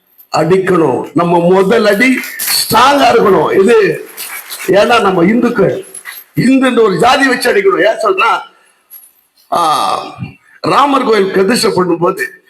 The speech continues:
நம்ம பாரத பிரதமர் சொன்னாரு, "இன்னைக்கு எல்லாரும், எல்லாரும் வீட்டுல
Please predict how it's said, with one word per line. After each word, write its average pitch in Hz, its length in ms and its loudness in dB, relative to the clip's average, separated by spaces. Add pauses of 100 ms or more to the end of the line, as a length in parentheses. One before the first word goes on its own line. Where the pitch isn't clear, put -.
(180)
நம்ம 185 240 0
பாரத 226 260 2
பிரதமர் 202 360 -2
சொன்னாரு, - 420 -2 (800)
"இன்னைக்கு 190 280 2
எல்லாரும், 285 760 0
எல்லாரும் 202 380 0
வீட்டுல 175 400 -2